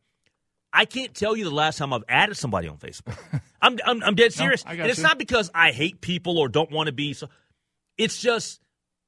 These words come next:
Speaker 1: I'm not on Facebook like that.
Speaker 2: Yeah.
Speaker 1: I will post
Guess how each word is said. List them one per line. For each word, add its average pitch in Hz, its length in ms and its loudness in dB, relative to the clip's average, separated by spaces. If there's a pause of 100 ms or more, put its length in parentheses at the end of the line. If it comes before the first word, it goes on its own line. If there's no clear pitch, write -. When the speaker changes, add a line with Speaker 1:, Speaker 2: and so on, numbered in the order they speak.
(280)
Speaker 1:
I'm 190 100 2
not 220 180 2
on 214 120 -2
Facebook 214 420 -2
like 87 260 -10
that. 50 220 -16 (400)
Speaker 2:
Yeah. - 140 2
Speaker 1:
I - 40 8
will 247 140 0
post 220 420 2